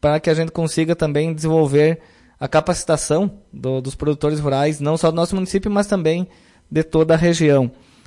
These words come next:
Eh, programa de alevinos, programa de aquisição de mudas, eh, o descarte, dia do descarte consciente, então a gente fez, teve bastante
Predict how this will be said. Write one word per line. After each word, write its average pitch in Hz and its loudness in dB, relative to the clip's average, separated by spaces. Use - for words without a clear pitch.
Eh, 143 2
programa 240 4
de 175 4
alevinos, 165 2
programa 156 -2
de 165 -2
aquisição 160 -4
de 156 -4
mudas, 147 -2
eh, 139 -2
o 147 0
descarte, 170 0
dia 160 0
do 160 -4
descarte 156 2
consciente, 160 -2
então 156 -2
a 175 -2
gente 175 -8
fez, 180 -2
teve 180 -2
bastante 165 -2